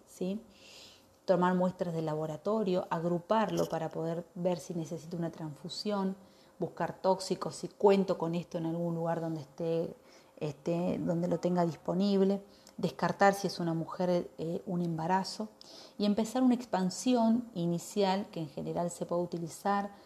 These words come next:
un Ringer lactato tibio o una solución fisiológica tibia con aproximadamente dos litros. Y de ahí ver si este paciente responde o no responde en el caso de estar hipotenso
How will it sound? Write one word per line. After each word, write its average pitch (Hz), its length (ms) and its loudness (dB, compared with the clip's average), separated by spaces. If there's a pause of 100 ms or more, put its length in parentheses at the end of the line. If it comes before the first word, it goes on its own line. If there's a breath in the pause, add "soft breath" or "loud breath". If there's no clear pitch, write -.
(260 loud breath)
un 180 180 0
Ringer 170 320 -4
lactato 170 520 -4
tibio 196 600 0
o 196 220 6
una 170 420 0
solución 180 520 -2
fisiológica 170 760 -4
tibia 196 480 0 (340 loud breath)
con 202 420 0
aproximadamente 175 920 -2
dos 165 260 -2
litros. 160 460 -6 (480 loud breath)
Y 190 120 2
de 190 60 6
ahí 196 200 4
ver 196 320 4
si - 420 -2
este 165 240 -6
paciente 175 640 -2
responde 185 640 0
o 170 100 0
no 170 140 0
responde 175 680 -2
en 165 120 0
el 160 120 -4
caso 170 400 -4
de 180 280 2 (320 loud breath)
estar 160 340 -6
hipotenso 156 760 -6